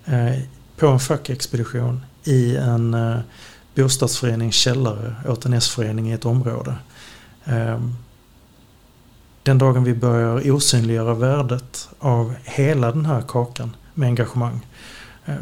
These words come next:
Speaker 2: kommer vi få väldigt svårt att vara rörelsen för de många.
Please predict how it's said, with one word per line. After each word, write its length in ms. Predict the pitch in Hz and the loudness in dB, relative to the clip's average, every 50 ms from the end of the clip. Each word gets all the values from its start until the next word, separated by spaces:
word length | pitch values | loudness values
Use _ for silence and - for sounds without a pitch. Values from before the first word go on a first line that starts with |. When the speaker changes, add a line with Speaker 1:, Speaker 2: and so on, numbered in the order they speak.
| - | -8
Speaker 2:
kommer 220 | - - 139 131 120 | -2 2 2 4 4
vi 100 | 120 117 | 2 0
få 140 | - - | 0 -2
väldigt 380 | 127 113 120 117 107 107 104 - | 0 2 2 0 0 -4 -4 -4
svårt 580 | - - - - 135 123 123 - - - - - | -4 -4 -4 -6 -8 -8 -8 -12 -14 -12 -12 -12
att 200 | 131 - - - | -12 -10 -6 -4
vara 400 | 120 117 113 110 107 104 104 98 - - - - - - - | -2 -2 -2 -2 -4 -8 -10 -12 -16 -20 -20 -20 -20 -20 -10
rörelsen 480 | - 123 123 120 117 113 107 - 123 104 | -6 -2 0 0 0 0 -2 -4 -4 -4
för 100 | - 123 | -4 -4
de 100 | 117 107 | -4 -2
många. 260 | 107 117 127 123 - | -2 -2 -2 -4 -4